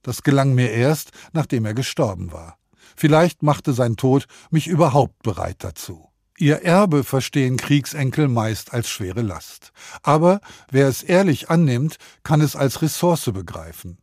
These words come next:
Viele von ihnen lernten früh, die Stimmung ihrer Eltern zu erspüren und stellten deshalb ihre eigenen Empfindungen hintan.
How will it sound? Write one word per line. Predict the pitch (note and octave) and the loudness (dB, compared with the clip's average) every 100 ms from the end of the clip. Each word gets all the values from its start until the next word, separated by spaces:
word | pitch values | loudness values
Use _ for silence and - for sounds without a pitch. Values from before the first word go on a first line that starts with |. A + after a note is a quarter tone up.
| _ - | _ -8
Viele | - G#3+ G#3+ | 0 0 2
von | G3 D#3+ | 0 0
ihnen | D#3 E3 | 2 2
lernten | C3 B2 B2 C3+ A2 | 2 0 -2 -4 -6
früh, | - C#3+ D#3+ E3 - - | -2 2 4 2 -6 -10
die | - | -4
Stimmung | C#3+ - A3 G#3+ D3 | -2 -2 0 2 2
ihrer | A#2+ A#2+ A#2+ | 0 0 0
Eltern | A#2 A#2 B2 | -2 -2 -4
zu | - | -4
erspüren | B2 A2+ - - D3 E3+ G3 - - - | -4 -4 -6 0 2 4 2 0 -10 -2
und | D#3 | -2
stellten | - C#3+ C#3+ D3+ B2 | 0 0 0 0 0
deshalb | C3+ - F3+ E3+ | 0 2 0 0
ihre | C3 B2 | -4 -2
eigenen | G2 A#2 B2+ C#3+ | -4 -4 -4 -4
Empfindungen | D3 C3+ B2 A2 G2+ A2+ A2 | -4 -6 -4 -4 -4 -4 -2
hintan. | A#2 D#3+ - A2+ E2+ | -2 -2 -4 -6 -6